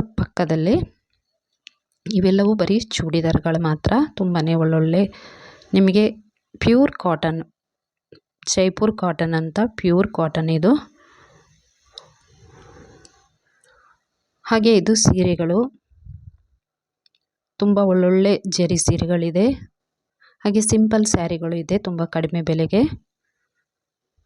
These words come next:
ಒಳ್ಳೊಳ್ಳೆ ಕಲೆಕ್ಷನ್‌ಗಳು ಇದೆ ಸ್ಯಾರಿಯಲ್ಲಿ. ಈ ನವರಾತ್ರಿಗಂತೂ ಒಳ್ಳೊಳ್ಳೆ ಕಲೆಕ್ಷನ್‌ಗಳು ನಿಮಗೋಸ್ಕರ ಇಟ್ಟಿದ್ದಾರೆ. ನೋಡಿ, ಇದರ ಸೆರಗು ಮತ್ತು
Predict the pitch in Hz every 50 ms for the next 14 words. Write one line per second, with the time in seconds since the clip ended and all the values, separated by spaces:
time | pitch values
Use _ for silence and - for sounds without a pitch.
0 | _ _ _ _ - 190 196 196 190 190 190 185 185 - 175 165 165 165 - -
1 | 180 170 170 170 165 165 165 151 160 165 - - 160 160 160 156 165 160 156 156
2 | 175 220 285 330 - - - _ _ _ _ _ _ _ _ _ _ _ _ _
3 | _ _ _ _ _ _ _ _ _ _ _ _ _ _ _ _ _ _ _ _
4 | _ _ _ _ _ _ _ 196 196 190 185 180 180 185 185 185 - - 185 165
5 | 180 175 170 156 - 220 302 330 - _ - _ _ _ _ _ _ _ _ _
6 | _ _ _ _ _ _ _ _ _ _ _ _ _ - _ _ _ _ _ _
7 | _ _ _ _ _ _ _ _ _ _ - 185 185 180 185 190 196 196 208 202
8 | - 170 160 160 156 - - 185 175 170 165 170 170 190 247 262 - - - 190
9 | 180 175 170 165 165 - - - - 165 170 185 254 269 - - - - - -
10 | - - 175 175 - - 160 151 165 165 165 190 214 262 262 214 196 180 170 160
11 | 165 160 160 151 - 175 185 - - - 180 165 - - - 165 170 160 156 -
12 | - 196